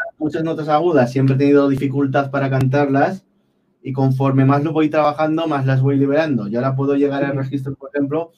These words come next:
Speaker 1: que antes no llegaba, pero llego porque me he quitado dolor, lo que me lleva a pensar que es el propio dolor lo que genera la tensión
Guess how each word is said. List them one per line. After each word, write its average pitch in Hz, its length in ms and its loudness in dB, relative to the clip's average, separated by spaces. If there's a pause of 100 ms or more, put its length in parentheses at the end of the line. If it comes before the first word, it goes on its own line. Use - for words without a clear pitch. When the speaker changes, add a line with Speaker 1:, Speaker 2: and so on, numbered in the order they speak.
(200)
Speaker 1:
que - 80 -2
antes 160 260 0
no 180 120 0
llegaba, 185 480 2
pero 147 180 2
llego 196 540 2 (220)
porque 147 280 0
me 151 120 2
he 156 40 -4
quitado 151 320 0
dolor, 147 380 2
lo 127 160 -2
que 135 100 2
me 135 120 4
lleva 151 200 2
a 170 60 -2
pensar 180 480 -2 (200)
que 147 80 -6
es 139 80 -6
el 160 160 0
propio 175 340 2
dolor 170 420 2 (160)
lo 160 140 -2
que 156 100 -6
genera 143 320 0
la 165 140 0
tensión 165 520 -2